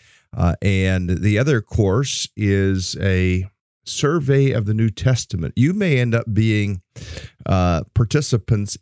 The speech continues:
in that un-, unwittingly, or, uh, maybe you won't even like it, but, uh, that is a course that I'm teaching, uh, as well. I think I'm teaching that course in Portland, and, uh, you will probably become the beneficiaries of that particular study,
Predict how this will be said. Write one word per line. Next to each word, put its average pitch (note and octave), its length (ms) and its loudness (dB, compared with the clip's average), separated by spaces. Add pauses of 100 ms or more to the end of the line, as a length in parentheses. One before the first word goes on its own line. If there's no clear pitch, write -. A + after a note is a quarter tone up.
in B2 280 0
that E2+ 360 0
un-, F#2+ 320 0
unwittingly, G#2+ 920 2
or, E2+ 380 -4 (140)
uh, E2 260 -6 (200)
maybe G2 500 0 (380)
you G2 140 0
won't F#2 140 2
even F2+ 160 0
like G2 260 0
it, - 240 -10
but, F2+ 280 0
uh, F2+ 140 2
that F#2+ 200 2
is F2 100 -6
a F2+ 60 -4
course G2 460 -2
that F2 140 -6
I'm F2 120 -4
teaching, F#2 520 -4 (640)
uh, F2 420 0
as F#2 160 0
well. G#2 380 2
I G#2 80 -2
think F#2+ 180 -6
I'm F2 100 -6
teaching F#2+ 340 -4
that F#2 280 -2
course F#2 380 -2
in F2 220 -10
Portland, F2+ 840 -2 (100)
and, F2 560 0
uh, D#2+ 180 2 (1160)
you A2 200 2
will F2+ 120 0
probably F#2+ 380 0
become F2+ 380 0
the F2 100 0
beneficiaries F2 1080 0
of D2+ 140 -4
that F2+ 240 0
particular E2 600 -2
study, E2+ 520 0